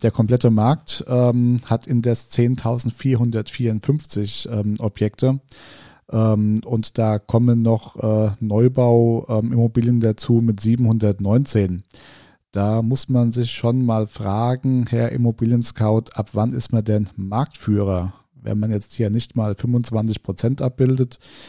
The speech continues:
äh, Neubau noch dazu, dann wird's schon mit den zwanzig Prozent knapp.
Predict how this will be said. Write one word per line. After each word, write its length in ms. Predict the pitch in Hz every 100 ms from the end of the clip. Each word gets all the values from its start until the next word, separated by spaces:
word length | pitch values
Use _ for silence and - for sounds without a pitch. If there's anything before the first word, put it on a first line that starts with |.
| - - _
äh, 400 | - 110 107 107 104
Neubau 340 | 107 113 123
noch 160 | 127 120
dazu, 540 | - 120 110 123 123
dann 180 | 120 110
wird's 160 | 110 -
schon 140 | 120
mit 80 | 107
den 120 | 107
zwanzig 360 | - 98 127 127
Prozent 420 | - 123 123 123
knapp. 380 | - 123 123 -